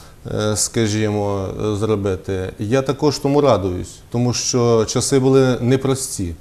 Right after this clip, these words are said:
І ті питання, які стосуються фінансування окремих об'єктів, ті питання, які стосуються,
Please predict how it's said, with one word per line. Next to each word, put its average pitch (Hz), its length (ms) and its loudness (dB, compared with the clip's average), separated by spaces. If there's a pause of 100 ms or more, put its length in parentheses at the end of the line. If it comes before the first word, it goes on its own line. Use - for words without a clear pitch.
(680)
І 127 340 4 (320)
ті 139 120 0
питання, 139 440 2
які 123 220 -2
стосуються 123 840 0 (280)
фінансування 127 600 2
окремих 120 420 0
об'єктів, 104 600 -2
ті 127 120 -2
питання, 135 360 0
які 127 200 -2
стосуються, 127 800 0